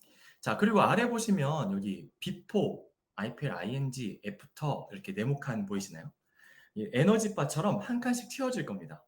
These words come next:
예, 슬라이드가 넘어갈수록 한 칸씩 채워질 건데, 어, 여기 참석하신 모든 분들의 에이아이 학교에 대한 이해도가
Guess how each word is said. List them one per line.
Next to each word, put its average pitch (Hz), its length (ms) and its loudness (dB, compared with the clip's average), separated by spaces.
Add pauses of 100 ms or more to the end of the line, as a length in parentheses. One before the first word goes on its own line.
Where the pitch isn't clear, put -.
(100)
예, 87 380 -14 (260)
슬라이드가 190 440 2
넘어갈수록 131 800 -2
한 196 120 2
칸씩 202 260 -2
채워질 220 320 -2
건데, 120 440 -4 (500)
어, - 300 -20 (100)
여기 107 120 -4
참석하신 175 520 -2
모든 135 260 0
분들의 143 640 2 (640)
에이아이 131 300 4
학교에 165 380 0
대한 98 340 0
이해도가 127 720 0